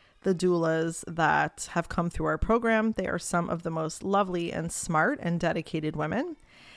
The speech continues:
And I love that I've seen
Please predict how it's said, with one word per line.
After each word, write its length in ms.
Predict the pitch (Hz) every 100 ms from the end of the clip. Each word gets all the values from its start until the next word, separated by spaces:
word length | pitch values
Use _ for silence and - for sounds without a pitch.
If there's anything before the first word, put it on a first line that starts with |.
| - - _ -
And 580 | 208 202 196 196 196 202 _ _ _ _ _ _ -
I 120 | 214
love 380 | 220 233 285 247
that 200 | 208 202
I've 260 | 185 185 180
seen 760 | - - 226 220 202 190 196